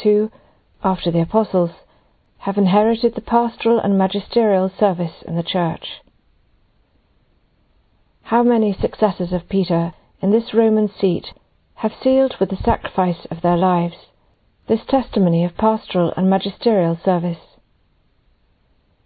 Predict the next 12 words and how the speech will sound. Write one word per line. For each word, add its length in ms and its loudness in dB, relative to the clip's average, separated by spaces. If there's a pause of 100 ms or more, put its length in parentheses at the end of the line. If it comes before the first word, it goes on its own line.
(260)
The 120 -10
sacred 340 0
liturgy 440 2
manifests 720 0
it 200 -2 (460)
when, 500 2 (320)
during 240 2
the 60 0
course 320 -2
of 80 0
the 80 0
year, 420 2